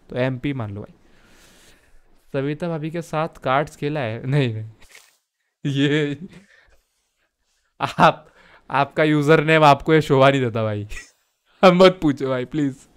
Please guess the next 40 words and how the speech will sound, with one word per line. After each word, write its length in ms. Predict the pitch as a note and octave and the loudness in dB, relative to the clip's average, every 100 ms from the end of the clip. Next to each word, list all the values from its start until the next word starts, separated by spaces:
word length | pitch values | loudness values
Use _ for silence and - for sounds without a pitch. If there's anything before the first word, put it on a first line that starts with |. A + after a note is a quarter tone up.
| - E3 | -14 4
मत 220 | F3+ D3 | 6 6
पूछो। 360 | C#3+ C#3+ D#3+ - _ - - _ _ _ _ _ _ _ _ _ - | -4 -10 -14 -20 _ -20 -20 _ _ _ _ _ _ _ _ _ -2
दो 140 | F3 | 2
type 260 | A#3 G#3+ G#3 | 4 4 2
की 60 | A3 | -4
chalk, 400 | - C#3 A#2 - _ _ C#3+ | -2 -2 -2 -10 _ _ -2
my 140 | F3+ | 0
childhood 340 | F3+ D#3+ F3 | 2 2 2
was 160 | D#3+ D3+ | 0 -2
a 80 | D3 | -4
lie। 200 | A2+ G2+ - _ _ - | -4 -8 -14 _ _ -8
है, 260 | G#4+ F#4 B2 | -6 -6 -6
आपको 280 | D#3+ - | -8 -6
नहीं 100 | F#4 | -8
पता? 220 | D4+ D3 A#2+ | -6 -8 -8
दो 180 | C#3 | -8
चौ-, 220 | F3+ F#3 C#3+ | -10 -10 -8
दो 180 | C3+ | -6
type 220 | F3+ F3+ F3 | -4 -6 -6
की 120 | G3+ | -12
तो 120 | F#3+ | -16
थी 120 | - - | -20 -12
चौक, 320 | A#2+ G#2 _ _ | -12 -12 _ _
एक 140 | D#3 D3+ | -20 -12
तो 120 | E3+ | -12
स-, 180 | D#3+ - | -12 -18
जो, 160 | D3 E3 | -16 -16
अ, 60 | D#3+ _ _ _ _ _ _ C#3+ - _ _ _ | -16 _ _ _ _ _ _ -20 -20 _ _ _
square 420 | - - D#3 D3+ | -20 -4 2 4
वाली 180 | D#3 D3+ | 4 0
आती 240 | C#3 A#2+ A#2 | -2 -4 -8
थी, 120 | D#3+ - _ | -10 -16 _
square 400 | - D3 C3+ - C#3 | -4 2 2 0 -6
मतलब 220 | B2 A#2+ | -4 -2
rectangle 440 | C3 - C3+ C3+ | -4 -4 -4 -4
shape 240 | B2+ B2+ - | -10 -14 -16
की 120 | C3 | -20
आती 180 | C#3+ A#2+ | -20 -20
थी 100 | D3+ | -20
वो, 140 | - | -20